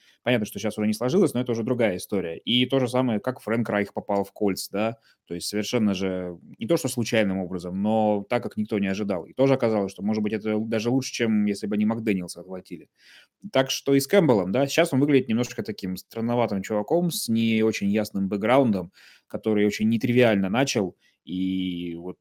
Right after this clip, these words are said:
его цитата о том, что «меня считают дурачком», ну, ну, пускай считают. Вот. Я не знаю, вдруг, вдруг это,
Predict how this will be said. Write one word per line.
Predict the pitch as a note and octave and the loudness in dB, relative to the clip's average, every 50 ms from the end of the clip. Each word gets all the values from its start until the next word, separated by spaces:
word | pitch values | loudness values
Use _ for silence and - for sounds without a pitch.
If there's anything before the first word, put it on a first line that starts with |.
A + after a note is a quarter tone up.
| _ - - | _ -10 -8
его | A2 G#2 F#2+ F#2 F#2+ | -6 -4 -4 -4 -4
цитата | - A2+ G#2+ A#2 G#2 - G2 | -4 -2 -2 -2 0 0 -4
о | F#2+ | -4
том, | - G2+ G#2 G2 | -4 -4 -6 -6
что | - - _ - F#2+ F#2 F#2+ | -6 -12 _ -8 -8 -6 -4
«меня | F#2+ G#2 A2+ A#2 | -2 -2 -2 -2
считают | A2+ - - B2 A2+ | 0 0 0 0 2
дурачком», | A2 A#2+ B2+ B2 - - G3 E3+ F#3 | 2 2 0 0 0 -2 -6 -6 -4
ну, | C4+ E4 C4+ G#3 - - | -6 -6 -6 -8 -10 -8
ну, | - G#3+ G3+ D3+ | -6 -6 -6 -6
пускай | - - - - F#2+ | -8 -6 -2 -2 -2
считают. | - - - - E2+ D2 D2 _ _ - | -2 -4 -8 -10 -10 -10 -10 _ _ -18
Вот. | A2 F#2 E2+ - - | -14 -14 -14 -10 -4
Я | C#3 F3 | 0 0
не | F#3+ D3+ | 2 2
знаю, | C3 A#2 G2+ F2 F2+ | 2 0 0 0 0
вдруг, | A2+ D#3 D#3+ B2 | -2 -4 -4 -4
вдруг | A2 C#3 D#3+ D#3 - - | -2 -4 -4 -2 -2 -4
это, | A2+ - A2 G#2 G#2 G2+ G2 G2 | -4 -2 -2 -2 0 0 -2 -2